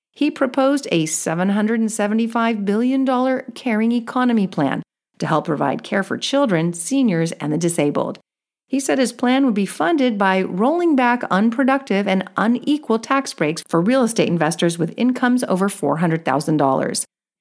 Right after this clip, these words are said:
Those are cuts featured in President Trump's twenty seventeen Jobs Act. It would also be funded by making sure high-income earners pay their tax bill.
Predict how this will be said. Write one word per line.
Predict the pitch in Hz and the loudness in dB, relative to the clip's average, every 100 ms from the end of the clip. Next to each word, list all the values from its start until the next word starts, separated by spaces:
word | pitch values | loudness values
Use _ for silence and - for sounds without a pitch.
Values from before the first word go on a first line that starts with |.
| - | -2
Those | 175 226 277 | 0 2 2
are | |
cuts | 302 - 247 - | 0 0 -2 -2
featured | - 320 277 196 | -2 -2 0 2
in | 220 226 | 2 2
President | 185 175 185 185 | 0 2 0 0
Trump's | - 151 165 | -2 -2 -2
twenty | - 160 147 | -4 -2 -2
seventeen | - 143 156 180 165 | -2 -2 -2 0 0
Jobs | 160 143 151 | 2 2 2
Act. | 143 - - - _ _ _ | -2 -4 -10 -20 _ _ _
It | 233 | -2
would | 269 | 2
also | 285 349 269 | 2 2 2
be | 202 | 0
funded | 185 160 175 214 196 | 0 0 2 0 2
by | 170 180 | 2 0
making | - 143 139 147 | -2 -4 -2 -4
sure | - 147 156 | -2 -2 -2
high-income | 156 143 151 156 180 | -2 0 0 0 0
earners | 165 170 185 226 226 - - | 2 2 2 2 -2 -10 -12
pay | - 147 | -6 -2
their | 151 156 | -2 -2
tax | - 135 - | 0 -2 -2
bill. | - - - | -6 -6 -6